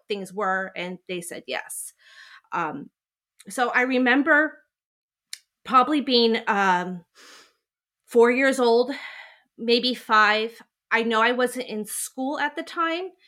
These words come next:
Um, and I, my, it was just me and my grandmother in, in the house. And, um,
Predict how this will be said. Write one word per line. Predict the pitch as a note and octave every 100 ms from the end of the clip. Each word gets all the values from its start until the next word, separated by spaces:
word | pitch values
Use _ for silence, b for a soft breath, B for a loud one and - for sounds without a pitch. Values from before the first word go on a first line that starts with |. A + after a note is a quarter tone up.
| B B B B
Um, | G3+ F#3+ F#3 F#3+ F#3+ _ _ _ -
and | G#3+
I, | G3 - - D#3+ _ _ G#3+
my, | A3 G#3+ _
it | A3+
was | A3
just | B3 A#3
me | A#3+ A3
and | A#3
my | A3+
grandmother | A3+ G3+ G3 F#3 F3+
in, | F3 E3+
in | G#3 G#3
the |
house. | F#3+ F#3+ E3 F3 - - - b b b b b
And, | G3+ G3 F3+ F#3
um, | - F3 F3 F3